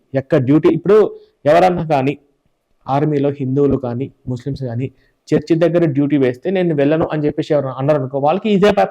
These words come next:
పరిస్థితి పడుతుంది. అంటే మతాలతో సంబంధం లేకుండా నేను అక్కడ డ్యూటీ నేను చెయ్యను, అక్కడ డ్యూటీకి వేసినప్పుడల్లా అతను కొ-, కొన్నిసార్లు డుమ్మా కొడుతున్నాడంట, ఆ తర్వాత "నేను లోపలికి రాను" అని చెప్పేసి అక్కడ ఉన్న-, ఉన్నటువంటి పై ఆఫీసర్లతో కూడా దురుసుగా ప్రవర్తించినటువంటి సంఘటనలు ఉన్నాయి. కాబట్టి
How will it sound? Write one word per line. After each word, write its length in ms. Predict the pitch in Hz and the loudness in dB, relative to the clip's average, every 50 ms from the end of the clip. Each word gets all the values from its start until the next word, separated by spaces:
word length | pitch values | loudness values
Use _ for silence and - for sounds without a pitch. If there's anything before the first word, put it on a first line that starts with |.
| - | -2
పరిస్థితి 340 | - 175 170 - - 170 175 | -4 -4 -4 -4 -10 -10 -4
పడుతుంది. 480 | 160 160 147 - 143 127 131 127 131 151 _ _ _ _ _ _ _ _ _ _ _ _ _ | -2 -2 -2 -2 -6 -4 -4 -6 -6 -10 _ _ _ _ _ _ _ _ _ _ _ _ _
అంటే 120 | 135 156 143 | -2 -2 -2
మతాలతో 460 | 127 123 135 139 170 185 202 202 208 | 0 -2 -2 2 4 4 4 4 0
సంబంధం 460 | 208 202 190 185 185 185 185 185 175 | 0 -2 -4 -4 -2 -2 -2 0 0
లేకుండా 560 | 170 165 151 - 143 135 127 139 156 196 262 277 _ _ _ _ _ _ _ _ _ | 0 0 0 -2 -4 -4 0 0 0 0 -2 -4 _ _ _ _ _ _ _ _ _
నేను 120 | 156 175 185 | -2 0 0
అక్కడ 160 | 175 170 160 | 0 0 2
డ్యూటీ 240 | 131 160 185 185 190 | 2 2 2 2 2
నేను 180 | 185 185 185 180 - 165 | 0 0 -2 -2 0 0
చెయ్యను, 340 | 160 175 175 180 185 190 - _ _ _ _ _ _ | 2 2 4 2 0 -2 -6 _ _ _ _ _ _
అక్కడ 200 | 139 - - 143 | -20 -4 -4 -4
డ్యూటీకి 420 | 123 113 139 156 165 180 190 - 180 | -2 2 2 2 2 2 2 2 2
వేసినప్పుడల్లా 580 | 165 175 160 - 185 165 160 160 170 165 175 | 2 2 0 0 -2 -4 0 0 0 0 0
అతను 260 | 170 165 170 160 160 143 | 0 0 -2 -4 -4 0
కొ-, 160 | 156 151 143 | 0 0 -2
కొన్నిసార్లు 440 | 147 - 147 135 135 - 165 156 143 | 0 -2 -4 -4 0 0 0 2 2
డుమ్మా 240 | 139 135 151 165 | 2 2 4 4
కొడుతున్నాడంట, 680 | 170 165 165 165 160 156 156 156 156 156 151 156 - 165 165 170 165 - _ _ _ _ _ _ - | 4 4 2 0 -2 -2 0 0 0 0 -2 -2 0 0 0 0 -2 -14 _ _ _ _ _ _ -2
ఆ 60 | 143 | -2
తర్వాత 300 | 147 139 160 151 165 165 | 0 2 2 2 4 2
"నేను 160 | 180 170 147 | 2 2 4
లోపలికి 340 | 131 143 156 156 165 160 - | 4 2 2 2 0 -2 0
రాను" 460 | - 123 135 156 170 175 175 175 180 - _ _ - | 0 0 2 2 2 2 0 0 -4 -8 _ _ -6
అని 120 | 147 156 | -2 -2
చెప్పేసి 220 | 165 160 180 180 190 | -2 -2 -2 -4 -4
అక్కడ 200 | 170 165 160 160 | -4 0 0 0
ఉన్న-, 340 | 151 143 147 147 135 131 | 2 2 -2 -2 -2 -2
ఉన్నటువంటి 460 | 143 143 165 165 185 185 175 170 180 175 | -2 -2 0 0 0 0 2 2 0 0
పై 320 | 175 _ - 147 - - | 0 _ 0 2 2 4
ఆఫీసర్లతో 800 | 185 170 175 170 - _ _ 175 170 170 - 165 160 151 - 151 | 2 2 0 -2 -4 _ _ -4 -4 -2 -2 -2 -2 -2 -4 -6
కూడా 360 | 143 _ - 139 139 160 185 | -6 _ 0 2 2 4 2
దురుసుగా 540 | 180 156 139 147 143 160 151 196 196 180 220 | 2 2 0 0 -2 0 0 0 2 2 0
ప్రవర్తించినటువంటి 840 | 214 - 190 190 185 185 - 175 170 156 156 151 156 156 151 147 - | 0 2 2 0 2 2 0 -2 -2 -2 -6 -10 -8 -8 -6 -8 -10
సంఘటనలు 460 | - _ 135 135 160 165 175 180 170 | -10 _ -6 -4 -4 -4 -2 -2 -2
ఉన్నాయి. 220 | 156 143 151 160 160 | 0 2 2 2 2
కాబట్టి 540 | 160 147 139 127 113 - - 190 247 254 | 2 2 2 0 -2 -2 -4 -4 -4 -6